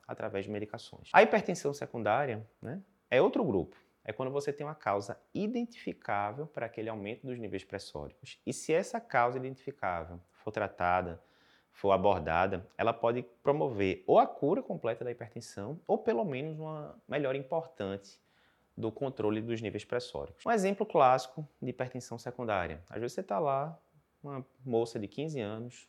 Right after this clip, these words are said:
tudo normal, sem comorbidades, não usa medicação nenhuma, tinha passado já em consulta, pressão normal, tudo tranquilo. De repente, essa moça faz um quadro de nefrite lúpica,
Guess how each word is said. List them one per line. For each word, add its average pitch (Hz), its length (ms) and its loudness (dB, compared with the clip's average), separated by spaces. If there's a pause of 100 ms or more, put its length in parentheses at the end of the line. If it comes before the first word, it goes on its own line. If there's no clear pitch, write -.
tudo 151 200 -8
normal, 117 420 -2
sem 131 180 -10
comorbidades, 104 800 -2
não 107 140 -8
usa 110 140 -8
medicação 104 420 -10
nenhuma, 101 560 -6
tinha - 160 -10
passado 107 480 -4
já 98 160 -4
em 95 40 -6
consulta, - 520 -10
pressão 110 300 -10
normal, 98 300 -6
tudo 139 180 -12
tranquilo. 107 440 -10 (540)
De 220 120 0
repente, 220 600 -2 (640)
essa 127 220 0
moça 143 260 0
faz 135 520 2
um 156 240 -6
quadro 139 360 2
de 143 140 -6
nefrite 143 400 -6
lúpica, 113 420 -4